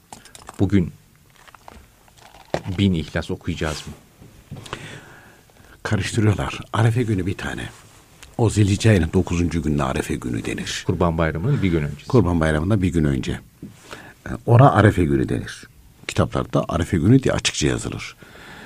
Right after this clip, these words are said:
Speaker 2: Ramazan Bayramı'ndan önce Arefe günü yok. Sadece bayram arefesi denir. Bayram öncesi manasında kullanılır. Arefe günü yok.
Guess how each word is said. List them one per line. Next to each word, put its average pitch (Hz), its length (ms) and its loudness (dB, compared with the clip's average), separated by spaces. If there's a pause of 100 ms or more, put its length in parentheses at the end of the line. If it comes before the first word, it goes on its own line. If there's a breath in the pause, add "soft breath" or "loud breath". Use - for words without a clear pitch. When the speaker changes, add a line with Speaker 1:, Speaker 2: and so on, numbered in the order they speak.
(720 loud breath)
Speaker 2:
Ramazan 127 400 4
Bayramı'ndan 123 560 2
önce 110 240 2
Arefe 117 320 2
günü 101 240 2
yok. 113 460 4 (560)
Sadece 113 380 -4
bayram 101 280 -2
arefesi 85 480 -2
denir. 64 340 -8
Bayram 87 260 -4
öncesi 76 360 -8
manasında 65 520 -8
kullanılır. 58 460 -12
Arefe 98 360 -6
günü 87 240 -2
yok. 110 340 4